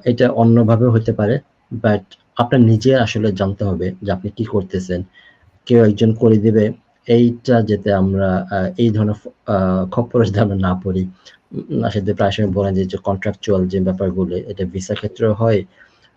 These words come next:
আহ, প্রপার্টি মর্টগেজের ক্ষেত্রে হয়। অনেকেই বলে যে, "ভাই, আমি সব করে দেবো, আপনার কিচ্ছু করা লাগবে না।" ঠিক আছে? এই ধরনের চক্র বা আপনার এই কন্ট্রাকচুয়াল জিনিস, এগুলোতে আসলে, আহ, কোনো কাজে আসে না। কারণ এগুলো আপনার ফ্রড রিলেটেড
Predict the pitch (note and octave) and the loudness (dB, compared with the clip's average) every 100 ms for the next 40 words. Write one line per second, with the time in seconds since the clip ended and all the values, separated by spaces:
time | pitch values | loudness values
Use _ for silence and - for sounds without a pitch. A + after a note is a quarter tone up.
0 | - F#2 F#2 F#2+ F#2 G2+ G2 F#2 G2+ G#2+ | -6 -2 -2 -4 -6 -2 -2 -2 -4 -4
1 | A#2 B2 A2 F#2 G2+ G2+ G#2 G2 F#2+ F#2 | -4 -2 0 0 -2 -2 -2 -2 -2 -4
2 | F#2 F#2 G2+ G#2 G#2+ G2+ - G2+ G2 G2+ | -4 -6 -2 -2 0 -4 -2 -2 0 -2
3 | F#2 G2+ - - A2+ G2+ F2+ F2+ E2 F2+ | -4 -10 -12 -14 -2 0 0 -2 -4 -6
4 | F#2 - _ - - _ A2+ A2+ G2+ F#2+ | -6 -10 _ -20 -20 _ -2 0 0 -2
5 | - A#2+ A#2+ B2 B2 A#2+ A#2 A#2 A#2 - | 0 4 6 6 4 2 4 2 0 0
6 | G#2+ - G#2+ G#2 G#2+ G2+ G2 F#2+ F#2+ F#2 | 0 -2 -2 2 2 2 0 -2 -4 -6
7 | - F#2+ F#2 - G2 G2 - G#2+ F#2+ F#2+ | -6 -4 -4 -4 -2 -2 -4 -2 0 0
8 | F#2 A#2 A2 - B2 - A2 F#2+ G2 F#2 | 0 0 0 0 -4 -2 -2 0 0 -2
9 | - A2 G2 G2+ F#2+ - F2+ F#2+ F#2+ F#2 | -4 -2 0 -2 -2 -4 -4 -2 -2 -2
10 | - _ F#2 F2 - F#2+ F#2+ - - F#2+ | -8 _ -10 -8 -4 -4 -2 -6 -6 -6
11 | F#2 G2+ F#2+ F#2+ F#2 F#2 F2+ F#2 F2+ G2 | -4 -4 -2 -2 -2 -4 -4 -2 -4 -2
12 | F#2+ F#2 F#2 F#2 - G#2 F#2+ G2+ F#2+ F#2 | -4 -4 -4 -6 0 0 2 0 -2 -2
13 | G2 | -2